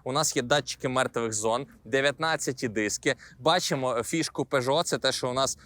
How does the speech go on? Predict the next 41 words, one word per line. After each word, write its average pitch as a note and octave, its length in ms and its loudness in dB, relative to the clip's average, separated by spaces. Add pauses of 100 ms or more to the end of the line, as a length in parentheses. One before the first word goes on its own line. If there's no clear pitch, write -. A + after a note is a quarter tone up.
(160)
кейлес D3 400 2
тільки C#3 420 0
на B2 200 2
одній B2 360 -2
водійській B2 460 -6
дверці, D3 360 0
але B2+ 100 0
це - 140 -2
не C3+ 80 -6
має C3+ 220 0
значення. D3 460 -4 (220)
У B2+ 60 -4
вас C#3 180 4
ось E3+ 160 0
такий C#3 300 -2
самий C#3 320 0
звичайний B2+ 540 -2
ключик, F3 460 -2 (320)
з - 100 -2
яким D3+ 240 -2
ви D3 80 0
просто D3 380 0
підходите C3 680 -2
до C3 140 0
машини, G3 400 -2
і D3+ 60 -2
вона D3+ 220 -2
сама C#3 300 0
вам C3 200 -4
відчиняється. D#3+ 600 -4 (220)
І C3+ 60 -2
як C3+ 100 0
тільки E3 300 -4
ви C3 120 0
відходите, D3 580 -2 (180)
вона B2+ 300 0
навпаки, C3+ 580 -2
е, A2+ 100 0
зачиняється. G#2+ 720 -4 (240)
Чорний F#3+ 420 2
дах, G#3 360 2